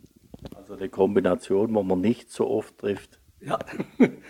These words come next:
Speaker 2: Ja, Spiraldynamik, der Christian, äh, Larsen ging halt davon aus, äh, in der Natur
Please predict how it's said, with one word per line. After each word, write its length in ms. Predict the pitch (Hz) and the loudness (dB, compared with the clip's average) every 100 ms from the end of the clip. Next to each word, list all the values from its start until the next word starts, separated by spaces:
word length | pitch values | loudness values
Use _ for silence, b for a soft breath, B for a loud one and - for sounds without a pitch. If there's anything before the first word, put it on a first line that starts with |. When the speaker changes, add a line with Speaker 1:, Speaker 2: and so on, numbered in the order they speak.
| B B B B _ - 262 151 - - | B B B B _ 8 8 8 -8 -10
Speaker 2:
Ja, 200 | - 139 | 0 0
Spiraldynamik, 1120 | 156 - - 143 147 214 214 214 196 190 190 - | 0 -4 -4 0 2 2 4 4 4 2 -2 -4
der 280 | 156 151 | 2 2
Christian, 640 | 151 156 156 - 151 147 147 | 2 -4 -6 -2 0 2 0
äh, 480 | 156 147 135 135 143 | 0 4 6 6 4
Larsen 500 | 139 120 131 156 170 | 2 2 4 2 -2
ging 220 | 165 151 | 0 2
halt 160 | 139 135 | 4 2
davon 340 | 135 143 127 | 0 0 0
aus, 380 | 123 127 143 - b b b b b b | 4 4 4 0 b b b b b b
äh, 320 | 139 131 139 | 2 6 6
in 120 | 156 | 4
der 120 | 143 135 | 4 8
Natur 560 | 135 135 139 131 156 | 6 6 6 8 6